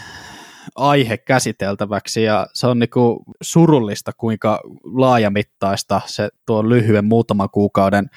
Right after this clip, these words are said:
sisällissodan aikanakin oli. Ja tähän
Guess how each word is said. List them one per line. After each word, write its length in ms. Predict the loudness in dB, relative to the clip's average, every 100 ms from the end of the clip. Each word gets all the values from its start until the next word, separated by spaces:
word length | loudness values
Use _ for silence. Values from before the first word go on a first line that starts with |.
| -16 -4
sisällissodan 720 | -2 0 -2 -4 -8 -8 -10 _ _
aikanakin 600 | 0 0 0 -2 -2 -4 0
oli. 400 | 2 2 0 -4 _ _ _ _ _ -20 _
Ja 240 | 2 2 -2 _ _ -20 -20 _ _
tähän 220 | 0 0